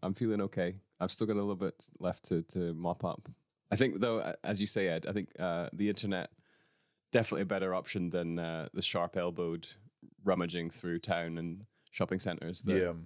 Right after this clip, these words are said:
Speaker 1: is the
Speaker 2: I was,
Speaker 1: alternative.
Speaker 2: I was, I was speaking to someone the other day about,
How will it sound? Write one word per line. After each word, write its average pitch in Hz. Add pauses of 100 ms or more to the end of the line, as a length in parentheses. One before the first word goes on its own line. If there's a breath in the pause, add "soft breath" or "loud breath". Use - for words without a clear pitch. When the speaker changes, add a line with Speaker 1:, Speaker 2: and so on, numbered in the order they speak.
(280 soft breath)
Speaker 1:
is 95
the 98
Speaker 2:
I -
was, 113
Speaker 1:
alternative. 92
Speaker 2:
I -
was, 120
I -
was 131
speaking 139
to 117
someone 120
the 113
other 104
day 110
about, 92